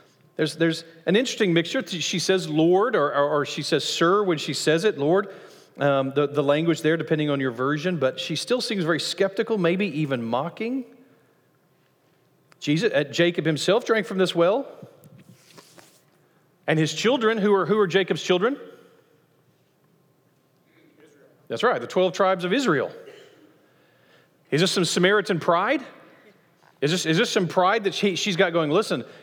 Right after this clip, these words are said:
you Jews, you think you're all important, but I'm telling you, the well that kept us all alive is here in Samaria"? I don't know. I don't know exactly the point she's making, but it is definitely, everyone agrees it's a trap. Our father Jacob is a trap.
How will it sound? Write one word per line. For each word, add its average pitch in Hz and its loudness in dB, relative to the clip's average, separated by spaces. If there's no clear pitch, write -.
you 185 0
Jews, 180 0
you 196 0
think 180 0
you're 180 4
all 170 2
important, 147 0
but 135 2
I'm 139 0
telling 190 0
you, 113 -6
the 123 -2
well 170 2
that 147 -2
kept 165 0
us 143 -2
all 135 2
alive 120 0
is 110 -8
here 120 -2
in 104 -8
Samaria"? 135 -8
I 147 -6
don't 165 -2
know. 208 0
I 120 -8
don't 170 0
know 190 2
exactly 180 0
the 151 0
point 196 -2
she's 170 -4
making, 151 0
but 165 6
it 175 2
is 226 2
definitely, 175 2
everyone 190 2
agrees 160 2
it's 143 -2
a 135 -4
trap. 135 0
Our 160 2
father 143 0
Jacob 135 0
is 117 -4
a 120 -4
trap. 107 -2